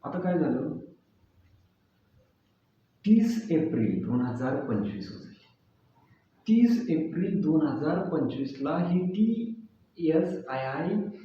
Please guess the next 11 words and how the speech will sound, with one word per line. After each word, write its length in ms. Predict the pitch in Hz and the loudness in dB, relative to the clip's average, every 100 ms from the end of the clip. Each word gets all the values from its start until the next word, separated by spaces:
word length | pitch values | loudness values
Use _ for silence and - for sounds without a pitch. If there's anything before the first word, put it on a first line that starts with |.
| - _ _ | -20 _ _
सी 580 | - - 233 208 156 - | -16 -2 2 6 6 4
जी 320 | - 151 - | 0 -4 0
ऑर्गनायझेशन 760 | 135 139 175 170 - 131 131 120 | 0 2 2 2 2 0 -2 -2
आहे, 160 | 143 | 2
ही 260 | 151 208 202 | 2 2 2
त्यांचा 340 | 190 180 190 | 2 2 2
सगळा 380 | 190 214 240 - 170 | 0 2 4 4 2
फौजफाटा, 680 | 160 160 143 123 127 - | 0 0 -2 0 0 0
पोलीस, 440 | 147 135 135 - - - - _ _ _ - | 0 2 2 0 -6 -16 -20 _ _ _ 2
पोलीस 340 | 156 156 151 | 6 8 6
बंदोबस्त, 720 | 139 131 120 120 120 113 113 | 2 2 2 2 4 2 2